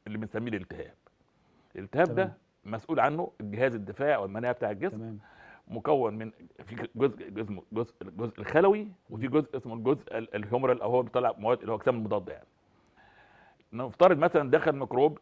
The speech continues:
Speaker 1: الى نسيج معين من الجسم او، او، او ك-، او، او جسم غير، غير حي يعني،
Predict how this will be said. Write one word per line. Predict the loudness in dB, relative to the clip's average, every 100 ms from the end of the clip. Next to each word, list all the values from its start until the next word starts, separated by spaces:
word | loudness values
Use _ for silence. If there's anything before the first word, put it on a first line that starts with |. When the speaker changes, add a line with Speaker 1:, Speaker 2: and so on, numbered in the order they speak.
| -4
Speaker 1:
الى | 2 2 2
نسيج | -4 -4 -2
معين | 0 -2
من | -4
الجسم | -2 -2 -2 -10 _ _ 0
او، | 2 2 -2 _ _ -4
او، | -2 0 0 0 -4 -2
او | -2
ك-، | 2 2
او، | 4 0 0
او | -4 -2
جسم | -4 -4
غير، | -4 -2 -2 -4
غير | -8 -6 -4
حي | -2 0
يعني، | -2 -4 -6